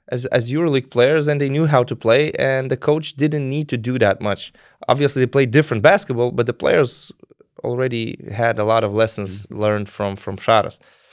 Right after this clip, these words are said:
Speaker 1: So Barca, I, I cannot see them firing the coach, but whether they win titles this year is very hard to tell because Real Madrid is stacked. And EuroLeague is stacked as well.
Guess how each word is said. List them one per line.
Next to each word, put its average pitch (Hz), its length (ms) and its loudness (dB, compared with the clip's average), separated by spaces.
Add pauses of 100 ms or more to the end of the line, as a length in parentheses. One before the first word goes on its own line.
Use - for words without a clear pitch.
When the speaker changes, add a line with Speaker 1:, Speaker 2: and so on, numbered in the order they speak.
(300)
Speaker 1:
So 123 240 2
Barca, 123 840 2 (180)
I, 110 340 -4
I 120 100 2
cannot 117 260 0
see 127 140 -2
them 117 120 -2
firing 131 400 2
the 131 80 0
coach, - 720 0
but 117 440 -2
whether 120 400 4
they 117 160 2
win 120 240 2
titles 123 400 0
this - 340 -4
year 110 320 -4
is 110 160 -6
very 110 220 0
hard 104 260 -2
to - 80 -14
tell 110 220 -2
because 98 420 -8
Real 104 220 0
Madrid 101 320 -6
is 98 100 -10
stacked. - 540 -4 (1080)
And 98 160 -6
EuroLeague 110 480 0
is 92 100 -8
stacked - 440 -6
as 95 140 -12
well. 95 340 -4